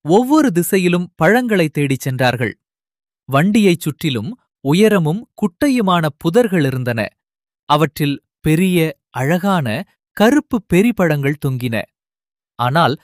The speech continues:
அந்த கூட்டத்தினர் அவற்றை பார்க்காமல் எங்கோ தூரத்தில் பார்த்தார்கள். பக்கத்தில் உள்ள பழங்களை பறிக்க ஆரம்பித்தேன்.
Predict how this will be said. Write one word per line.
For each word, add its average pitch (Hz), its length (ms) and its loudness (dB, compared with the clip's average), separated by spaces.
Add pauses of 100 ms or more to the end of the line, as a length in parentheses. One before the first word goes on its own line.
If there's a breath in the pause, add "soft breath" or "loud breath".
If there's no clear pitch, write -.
(180)
அந்த 165 260 0
கூட்டத்தினர் 208 760 0
அவற்றை 143 400 -2
பார்க்காமல் 131 720 -2 (280)
எங்கோ 269 400 2
தூரத்தில் 214 560 0
பார்த்தார்கள். 127 680 -2 (720)
பக்கத்தில் 269 500 0
உள்ள 214 200 2
பழங்களை 180 520 0
பறிக்க 156 440 -2
ஆரம்பித்தேன். 120 640 -4